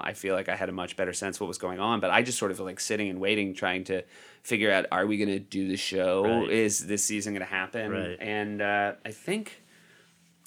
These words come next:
Speaker 1: I think it maybe was delayed a week. I can't
Speaker 2: Mm-hmm.
Speaker 1: remember, but I do know that it was just as weird as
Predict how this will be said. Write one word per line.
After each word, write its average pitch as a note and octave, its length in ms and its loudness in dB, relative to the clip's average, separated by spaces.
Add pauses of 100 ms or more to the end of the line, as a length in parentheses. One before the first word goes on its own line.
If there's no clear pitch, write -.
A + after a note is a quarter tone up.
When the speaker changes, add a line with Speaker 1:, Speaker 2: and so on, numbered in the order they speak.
(120)
Speaker 1:
I - 80 -16
think - 200 -10
it C4 140 -2
maybe G#2 260 -2
was B2+ 320 -2
delayed B2+ 360 0
a C3 80 2
week. C3 320 -4
I - 20 -10
can't A#2+ 160 -2
Speaker 2:
Mm-hmm. G#2+ 80 0
Speaker 1:
remember, G2 360 0
but A2 140 2
I A2 120 6
do C3+ 500 4 (840)
know A#2+ 500 8
that G2+ 340 6 (580)
it B2 120 4
was B2+ 200 6
just D3 400 4
as A#2 140 6
weird G#2+ 280 4
as F#2+ 160 0